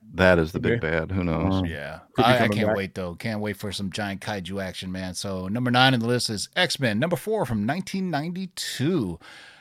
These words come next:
Speaker 4: This is back up, back on the list from last year.
Speaker 1: It is. And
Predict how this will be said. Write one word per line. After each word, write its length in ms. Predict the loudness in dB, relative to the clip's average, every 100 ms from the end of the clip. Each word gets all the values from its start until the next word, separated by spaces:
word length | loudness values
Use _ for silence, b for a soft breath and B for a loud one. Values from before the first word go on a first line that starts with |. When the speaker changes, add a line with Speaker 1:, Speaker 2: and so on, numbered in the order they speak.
| B -10
Speaker 4:
This 840 | 8 10 12 10 6 -2 -6 -14 -20
is 80 | 0
back 320 | 4 4 4
up, 220 | 0 2
back 240 | 2 4
on 140 | 2 0
the 80 | 0
list 240 | -2 -2
from 120 | -2
last 440 | 2 4 4 2 -2
year. 300 | -6 -8 -16 _ _ _ _ _ -2
Speaker 1:
It 200 | 2 4
is. 520 | 4 2 0 -6 -10 -10 0
And 540 | 2 4 4 4 0